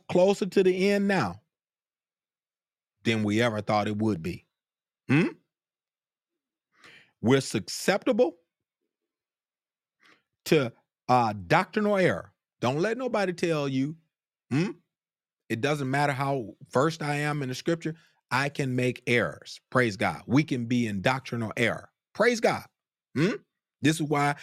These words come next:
Second Timothy two and fifteen tell us to study, show ourselves approved unto God. A workman need not to be ashamed, rightly dividing the word of truth. Hmm?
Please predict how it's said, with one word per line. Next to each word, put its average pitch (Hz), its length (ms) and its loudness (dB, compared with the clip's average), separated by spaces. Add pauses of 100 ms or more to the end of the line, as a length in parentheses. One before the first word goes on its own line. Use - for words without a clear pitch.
(180)
Second 139 320 -2
Timothy 135 280 -2
two 143 220 0
and 131 80 -4
fifteen 135 400 0
tell 131 200 -2
us 123 120 -2
to 101 100 -10
study, 160 420 0
show 110 220 -4
ourselves 85 340 -4
approved 87 320 -4
unto 76 200 -6
God. 80 260 -4 (360)
A 113 100 4
workman 98 380 2
need 92 160 0
not 82 180 -4
to - 60 -14
be 85 120 -4
ashamed, 78 360 -6 (320)
rightly 104 280 2
dividing - 360 -2
the 78 100 -10
word 80 160 -4
of - 60 -20
truth. 82 240 -6 (480)
Hmm? 151 180 0